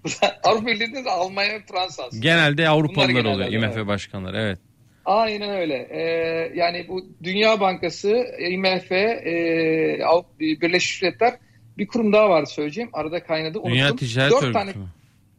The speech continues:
Speaker 1: Dünya Ticaret Örgütü, bravo. Bu da bin dokuz yüz yetmişlere kadar G A T T anlaşmalarıyla sürüyordu.
Speaker 2: Evet.
Speaker 1: Dünya Ticaret Örgütü kurulduktan sonra da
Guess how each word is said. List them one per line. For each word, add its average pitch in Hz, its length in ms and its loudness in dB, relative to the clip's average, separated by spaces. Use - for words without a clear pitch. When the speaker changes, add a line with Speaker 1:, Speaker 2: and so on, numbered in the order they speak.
Speaker 1:
Dünya 247 260 2
Ticaret 226 360 -10
Örgütü, 160 360 -18
bravo. 196 380 -8
Bu 208 60 -14
da 214 100 -6
bin 220 120 -10
dokuz 214 180 -8
yüz 185 60 -6
yetmişlere 214 400 0
kadar 214 180 4
G 190 320 2
A 202 40 -2
T 214 100 -4
T 233 140 4
anlaşmalarıyla 156 640 -2
sürüyordu. 156 600 2
Speaker 2:
Evet. - 100 -8
Speaker 1:
Dünya 226 280 6
Ticaret 214 420 -2
Örgütü 214 320 -4
kurulduktan 214 500 -2
sonra 170 260 -2
da 277 200 0